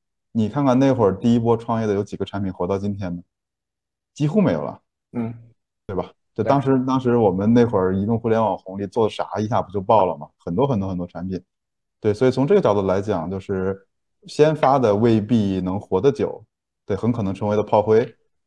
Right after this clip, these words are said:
Speaker 1: 对，这，这是第一个。
Speaker 2: 是。
Speaker 1: 然后呢，我觉得我，我刚才想了想，其实我分了几层来想这个问题啊。最简单的还是说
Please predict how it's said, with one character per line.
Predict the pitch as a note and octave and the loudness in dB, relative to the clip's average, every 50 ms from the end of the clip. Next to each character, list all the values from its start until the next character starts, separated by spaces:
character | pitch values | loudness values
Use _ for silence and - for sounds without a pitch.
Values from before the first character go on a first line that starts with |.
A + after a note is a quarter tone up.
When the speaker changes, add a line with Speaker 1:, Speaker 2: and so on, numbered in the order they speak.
| _ _ _ _ _ | _ _ _ _ _
Speaker 1:
对， | - F#2+ F2+ | -4 -4 -4
这， | F2+ - A2+ A2+ | -2 -2 -4 -4
这 | A2 - A#2+ | 0 -2 0
是 | G#2+ A2+ G#2+ | 0 0 -2
第 | G#2 A2+ G#2+ G#2 A2+ | -2 -2 -2 0 0
一 | C3+ D3+ | -2 0
个。 | D#3 A#2 - - | 0 -2 -2 -2
Speaker 2:
是。 | - - _ _ _ _ _ _ _ _ - | -6 -12 _ _ _ _ _ _ _ _ 0
Speaker 1:
然 | G2+ G#2 A#2 | 0 2 2
后 | D3+ D#3 | 2 2
呢， | C#3+ C3 B2 B2 - | 2 2 0 0 2
我 | B2 A2+ G#2 | 0 2 2
觉 | A2 | 4
得 | B2+ E3+ F#3 E3 | 2 4 4 4
我， | B2+ A#2 A#2+ A#2+ | 4 2 0 0
我 | - B2+ A#2+ A2 G2+ | 0 0 0 0 2
刚 | - D#3+ | 2 2
才 | F#3+ A3+ | 2 2
想 | A3+ - - D#2 | 2 0 -2 -2
了 | F#2 C3+ | -2 -4
想， | D3+ D3 G#2+ F#2+ | -2 -2 -4 -4
其 | - - | -4 -6
实 | A2+ - C3 C3 C3 C3 C#3 - _ | -4 -2 0 0 2 0 -2 -4 _
我 | - G#2+ | -2 -2
分 | - - F3+ | -2 0 2
了 | G#3 A#3+ | 2 2
几 | A#3+ A#3 - F2+ | 2 2 -2 -6
层 | - - D#2+ G2+ | -6 -6 -6 -4
来 | A2 B2 D#3 | -2 -2 -2
想 | - - C#2+ C2+ E2 | -4 -6 -8 -8 -8
这 | F2 E2+ | -8 -6
个 | F#2 | -6
问 | G#2 C3+ E3+ F#3 | -4 -4 -4 -4
题 | F3 - D#2 | -6 -6 -8
啊。 | D2+ C#2+ - _ _ _ _ _ _ _ _ _ _ _ _ _ _ | -10 -10 -12 _ _ _ _ _ _ _ _ _ _ _ _ _ _
最 | - A#3 A3+ | -10 -10 -8
简 | - A#3 - | -8 -10 -12
单 | - F#2+ F#2+ | -12 -14 -14
的 | - | -12
还 | - - - | -10 -10 -10
是 | G#2+ - C3+ A2 | -10 -10 -14 -14
说 | - A2+ G2+ G2+ G2 G#2 - | -10 -6 -6 -6 -6 -8 -12